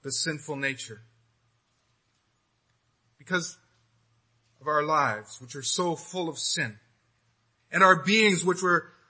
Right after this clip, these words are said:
so full of depravity and wickedness, God's name was profaned. We deserve to be punished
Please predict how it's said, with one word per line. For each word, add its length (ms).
so 300
full 320
of 140
depravity 840
and 160
wickedness, 680
God's 440
name 440
was 320
profaned. 840
We 100
deserve 480
to 80
be 100
punished 680